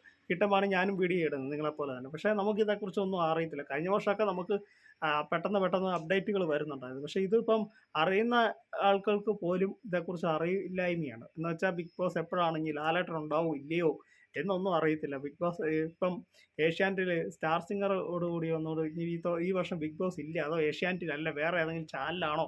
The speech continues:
എന്നൊക്കെയാണ് കൂടുതൽ അറിയിച്ച ലൈക്ക് ചെയ്യുക, ഷെയർ ചെയ്യുക, ചാനൽ സബ്സ്ക്രൈബ് ചെയ്യുക. നിങ്ങളെപ്പോലെ തന്നെ ഞാനും ഇത് തന്നെയാണ്. ബിഗ് ബോസ് ഒരുപാട് പേര് ചോദിച്ചു, "ചേട്ടാ ഇതുവരെയായിട്ടും ബിഗ് ബോസ് വന്നില്ലല്ലോ ഇല്ലയോ,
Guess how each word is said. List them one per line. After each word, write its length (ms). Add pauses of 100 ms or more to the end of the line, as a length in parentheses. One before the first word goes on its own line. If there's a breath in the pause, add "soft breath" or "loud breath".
(360 loud breath)
എന്നൊക്കെയാണ് 380
കൂടുതൽ 320
അറിയിച്ച 200
ലൈക്ക് 260
ചെയ്യുക, 160
ഷെയർ 300
ചെയ്യുക, 140
ചാനൽ 200
സബ്സ്ക്രൈബ് 340
ചെയ്യുക. 180 (600)
നിങ്ങളെപ്പോലെ 460
തന്നെ 120
ഞാനും 400
ഇത് 220
തന്നെയാണ്. 440
ബിഗ് 120
ബോസ് 220
ഒരുപാട് 300
പേര് 180
ചോദിച്ചു, 280
"ചേട്ടാ 220
ഇതുവരെയായിട്ടും 800
ബിഗ് 180
ബോസ് 200
വന്നില്ലല്ലോ 600
ഇല്ലയോ, 260